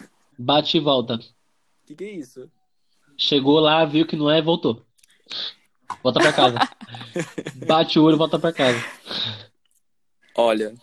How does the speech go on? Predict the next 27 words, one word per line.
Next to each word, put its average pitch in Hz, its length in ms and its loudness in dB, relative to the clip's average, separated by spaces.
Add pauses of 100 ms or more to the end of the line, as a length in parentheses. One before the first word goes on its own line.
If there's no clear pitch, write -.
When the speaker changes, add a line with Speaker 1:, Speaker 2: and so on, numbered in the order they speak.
(120)
Speaker 3:
Gente, 220 320 0
aconteceu 247 420 2
uma 240 160 4
vez 220 340 2
comigo 208 680 -2
que - 80 -8
eu 220 60 0
tinha 233 160 -12
conhecido 226 340 -10
o - 20 -8
menino 220 440 -10 (260)
no, 214 640 -10
acho 220 160 -12
que 262 300 -12 (120)
uma 233 140 -10
amiga 269 240 -12
minha 240 320 -12
me 233 100 -12
apresentou 214 560 -10
ele, 254 340 -6
aí 294 60 0
eu 269 80 -2
conversei 262 440 -6
com 240 180 -6
ele, 220 180 -8
isso 247 220 -10
online. 233 540 -8